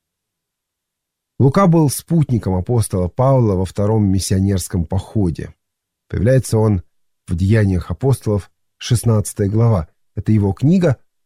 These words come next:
а, рассказ в начале книги начинается от третьего лица. Это он или они,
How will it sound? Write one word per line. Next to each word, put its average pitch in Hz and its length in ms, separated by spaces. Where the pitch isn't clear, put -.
а, 78 300
рассказ - 760
в 98 60
начале 113 520
книги 80 460
начинается 90 680
от - 100
третьего 104 400
лица. 170 440
Это 65 480
он 131 460
или 69 300
они, 95 580